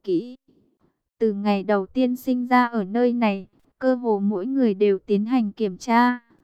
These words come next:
xác định thuộc tính của bản thân và phương hướng tu luyện. Bất luận một loại căn nguyên lực nào,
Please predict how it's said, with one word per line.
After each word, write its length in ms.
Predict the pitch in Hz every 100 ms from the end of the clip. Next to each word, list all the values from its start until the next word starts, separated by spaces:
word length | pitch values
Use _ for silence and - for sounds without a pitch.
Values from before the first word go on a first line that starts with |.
| _
xác 280 | - - 302
định 240 | 269 220 170
thuộc 280 | 220 208
tính 200 | - 208
của 160 | 220 240
bản 280 | 190 202 180
thân 280 | 254 247 233
và 160 | 202
phương 300 | - 254 247
hướng 240 | 247 208 220
tu 140 | 262 262
luyện. 280 | 247 220 196 _ _ _ _ _
Bất 200 | 247 294
luận 280 | 277 233 151
một 200 | 208 196
loại 200 | 208 180
căn 280 | - 254 254
nguyên 260 | 254 254 247
lực 180 | 214
nào, 440 | 208 214 202 190